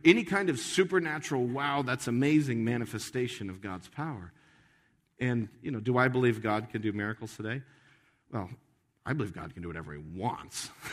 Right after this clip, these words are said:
<laughs> whenever he wants. I, I don't think anyone can tell God what he can or can't do. But there is a kind of mentality that can develop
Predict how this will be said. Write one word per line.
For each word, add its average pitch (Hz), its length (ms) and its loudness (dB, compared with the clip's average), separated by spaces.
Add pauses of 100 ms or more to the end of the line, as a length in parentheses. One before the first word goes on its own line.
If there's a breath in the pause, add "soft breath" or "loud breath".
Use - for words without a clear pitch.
(120)
<laughs> - 360 -2
whenever 117 400 -2
he 87 140 -10
wants. 71 560 -16 (720 soft breath)
I, - 160 -10
I - 20 -10
don't 85 180 -12
think 80 180 -14
anyone 80 280 -12
can 82 100 -16
tell 90 160 -8
God 87 240 -4
what 82 140 -8
he 78 60 -8
can 90 240 -10
or 85 60 -10
can't 82 300 -10
do. 95 260 -8 (300 loud breath)
But 160 140 4
there 160 100 6
is 180 160 4
a 175 60 0
kind 156 220 0
of 120 120 -2
mentality 117 880 -2
that 92 200 -6
can 101 160 -6
develop 92 460 -8